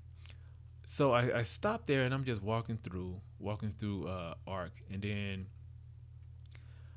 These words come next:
um, I, I wasn't really looking for anything in particular. You know, I'm, I just, I, you know, I looked, I looked through the old vinyl records. <laughs> I looked through the old C Ds and just, you know, seeing what I could find, and,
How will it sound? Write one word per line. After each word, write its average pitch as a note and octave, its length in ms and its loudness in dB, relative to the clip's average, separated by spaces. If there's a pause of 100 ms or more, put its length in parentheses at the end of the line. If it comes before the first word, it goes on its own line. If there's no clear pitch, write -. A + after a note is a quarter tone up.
(560)
um, G2 460 0 (760)
I, - 240 10
I - 40 4
wasn't F#3 420 8
really F3 220 10
looking C#3+ 240 4
for A#2+ 140 2
anything B2 400 4
in G#2+ 120 4
particular. A2+ 520 0
You A#2 160 0
know, A#2+ 100 2
I'm, B2 180 0
I B2+ 80 0
just, B2 300 -2
I, A#2+ 100 -2 (180)
you A#2+ 100 -4
know, A2 160 2
I A2+ 100 6
looked, C3 280 6
I B2 80 10
looked B2+ 240 6
through C3 100 6
the A#2 100 6
old A2+ 300 6
vinyl A2+ 380 4
records. A2 720 4 (220)
<laughs> - 260 2
I - 20 8
looked B2 240 6
through A#2+ 100 4
the G#2+ 60 6
old G#2+ 260 6
C A#2 200 0
Ds G#2+ 420 4
and G2+ 140 0
just, G2+ 340 -2
you A2 80 -2
know, G2 220 0
seeing G2+ 280 -2
what G2+ 120 2
I F#2+ 60 0
could F#2+ 160 -8
find, F#2 440 0
and, D2+ 140 -6